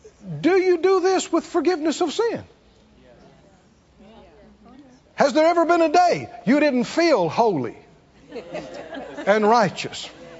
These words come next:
Has there ever been a time you didn't feel completely forgiven and completely cleansed?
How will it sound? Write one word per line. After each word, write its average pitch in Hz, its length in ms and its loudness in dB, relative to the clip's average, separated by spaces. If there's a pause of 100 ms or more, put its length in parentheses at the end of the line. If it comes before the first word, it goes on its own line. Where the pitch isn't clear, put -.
(1000)
Has 233 220 2
there 302 100 6
ever 302 220 2
been 349 180 4
a 330 80 2
time 330 460 2 (200)
you 233 180 2
didn't 294 280 2
feel 415 360 2 (200)
completely 214 640 0
forgiven 143 680 -2 (1080)
and 226 200 2
completely 220 560 2
cleansed? 220 580 2